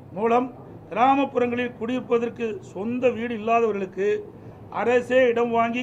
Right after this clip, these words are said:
கான்கிரீட் வீடுகள் கட்டித்தரப்படும். அதேபோல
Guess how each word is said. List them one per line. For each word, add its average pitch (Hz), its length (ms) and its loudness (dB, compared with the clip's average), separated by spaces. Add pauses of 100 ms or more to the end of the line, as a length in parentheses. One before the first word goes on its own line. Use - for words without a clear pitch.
(140)
கான்கிரீட் 240 440 -2
வீடுகள் 226 360 -4
கட்டித்தரப்படும். 196 680 -6 (760)
அதேபோல 254 360 8